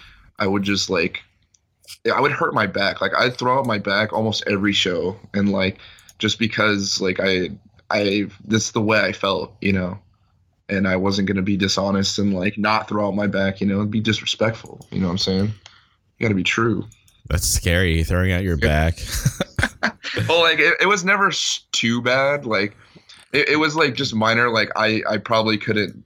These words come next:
Speaker 1: bend over <laughs> and, like, to get anything. Like, I would just, like, limp around like an old man.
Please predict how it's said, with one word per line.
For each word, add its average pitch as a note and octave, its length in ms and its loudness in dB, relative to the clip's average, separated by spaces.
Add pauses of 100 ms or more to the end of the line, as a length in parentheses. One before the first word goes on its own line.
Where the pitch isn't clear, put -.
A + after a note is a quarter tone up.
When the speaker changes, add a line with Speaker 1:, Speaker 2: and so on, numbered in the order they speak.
(120)
Speaker 1:
bend G2+ 240 2
over G#2+ 580 0
<laughs> - 20 -4
and, A2 100 -6
like, G2+ 340 0
to G#2+ 100 0
get G2 260 0
anything. A2 600 -2 (560)
Like, G2+ 180 0
I G2+ 120 2
would G#2+ 140 0
just, G#2 180 -2
like, G2+ 160 0
limp G#2 200 0
around G2+ 340 0
like G2+ 120 -2
an F2 80 0
old F#2+ 220 0
man. G2 460 0